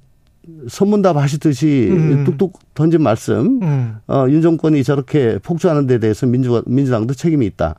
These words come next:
Speaker 2: 음.
Speaker 1: 뭐 그런 말씀 하시지 않습니까?
Speaker 2: 예.
Speaker 1: 그러니까 동의 안 하신다는 말씀이시잖아요.
Speaker 2: 그, 그렇게 들리죠.
Speaker 1: 그렇죠.
Speaker 2: 예.
Speaker 1: 그러니까 그런 상태에서 만나가지고 어떻게 백지장을 맞들겠냐.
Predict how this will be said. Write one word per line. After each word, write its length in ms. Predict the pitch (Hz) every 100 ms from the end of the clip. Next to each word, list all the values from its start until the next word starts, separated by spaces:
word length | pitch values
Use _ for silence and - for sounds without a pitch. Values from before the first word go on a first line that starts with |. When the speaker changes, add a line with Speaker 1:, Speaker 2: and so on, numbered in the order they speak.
| -
Speaker 2:
음. 220 | 165 139
Speaker 1:
뭐 100 | 135
그런 160 | 131 165
말씀 240 | 131 - 143
하시지 280 | 156 - 156
않습니까? 480 | 135 165 143 147
Speaker 2:
예. 60 | 156
Speaker 1:
그러니까 200 | 160 156
동의 260 | 160 185 190
안 140 | 98
하신다는 400 | 156 202 285 208
말씀이시잖아요. 880 | 113 98 - 82 82 85 90 147 175 - - - _
Speaker 2:
그, 240 | - 202 202
그렇게 300 | - 196 202
들리죠. 480 | - 175 160 127 127
Speaker 1:
그렇죠. 360 | 175 175 - 156
Speaker 2:
예. 300 | 143 123 107
Speaker 1:
그러니까 280 | 196 185 175
그런 240 | - 240
상태에서 520 | 220 214 208 175 151
만나가지고 680 | 185 165 170 165 147 165 240 269 -
어떻게 220 | 160 170
백지장을 420 | - 131 - 117
맞들겠냐. 1000 | 107 92 160 143 123 92 87 98 123 76